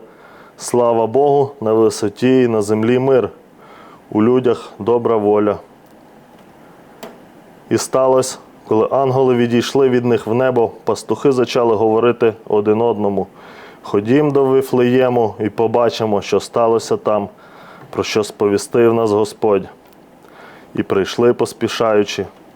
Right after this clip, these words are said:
і знайшли там Марію та Йосипа та дитинку,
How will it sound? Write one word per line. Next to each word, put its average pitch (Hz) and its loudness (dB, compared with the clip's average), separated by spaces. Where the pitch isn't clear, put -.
і 117 -2
знайшли 110 0
там 101 -4
Марію 107 0
та 95 0
Йосипа 104 0
та 101 0
дитинку, 98 -2